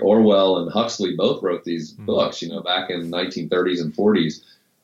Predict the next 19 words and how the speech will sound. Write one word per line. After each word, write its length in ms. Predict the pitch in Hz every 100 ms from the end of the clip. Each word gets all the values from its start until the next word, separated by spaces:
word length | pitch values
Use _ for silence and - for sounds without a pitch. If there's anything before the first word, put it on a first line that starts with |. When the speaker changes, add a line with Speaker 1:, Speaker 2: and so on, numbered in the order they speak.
| _ _ -
Speaker 1:
describing 640 | 107 - - 104 113 107 95
this 220 | 90 -
future, 380 | 113 135 95 85
this 240 | 85 -
dystopian 800 | 85 - 95 98 101 90 82 78 - _ _ _ -
future. 420 | 127 139 - 87
And 400 | 85 90 87 -
the 100 | 98
Orwellian 840 | - 98 104 123 120 98 92 - -
version 320 | 98 98 95
of 60 | 92
nineteen 300 | 95 - 87
eighty-four 360 | 82 82 120 -
is 100 | 92
all 180 | 92
about 420 | 85 90 87 82 -
totalitarian 840 | - 95 92 87 - 92 87 76
control. 560 | 73 73 - 101 67
Like, 260 | 76 69 -